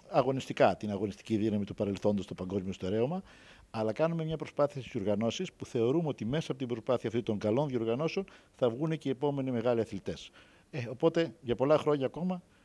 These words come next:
να έχουμε παντρέψει με τη συνεργασία Star και Beach Volley, να έχουμε πετύχει,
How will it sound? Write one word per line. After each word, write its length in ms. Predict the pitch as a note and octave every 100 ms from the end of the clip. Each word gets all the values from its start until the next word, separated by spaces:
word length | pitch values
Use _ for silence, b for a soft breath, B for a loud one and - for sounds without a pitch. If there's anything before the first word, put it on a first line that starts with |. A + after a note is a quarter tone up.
| b
να 100 | A#2+
έχουμε 240 | C#3 - C#3
παντρέψει 640 | B2 A2+ C#3 - E3 D#3+ - b b _ - _ -
με 120 | A2
τη 100 | G#2
συνεργασία 640 | G#2 A2 G#2+ G#2 C#3+ C3+ -
Star 180 | - B2 G#2+
και 520 | A2 G#2+ F#2+ F#2 F2 - B B
Beach 200 | G2+ E2+
Volley, 280 | A#2+ D#3+ F3+ F3 B B B
να 120 | C#3
έχουμε 220 | C#3 D3+
πετύχει, 560 | B2+ A#2+ D#3+ - F#3+